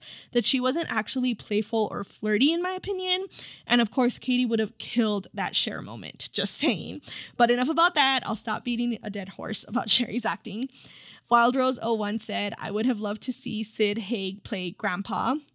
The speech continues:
end quote. And I could totally see why you saw that, why you,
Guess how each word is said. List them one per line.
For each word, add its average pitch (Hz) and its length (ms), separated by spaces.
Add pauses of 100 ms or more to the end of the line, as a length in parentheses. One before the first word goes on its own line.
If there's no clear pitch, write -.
(100)
end 214 240
quote. 254 380 (680)
And 233 360
I 277 140
could 277 180
totally 285 340
see 277 160
why 220 220
you 214 160
saw 202 240
that, - 160
why 226 300
you, 220 640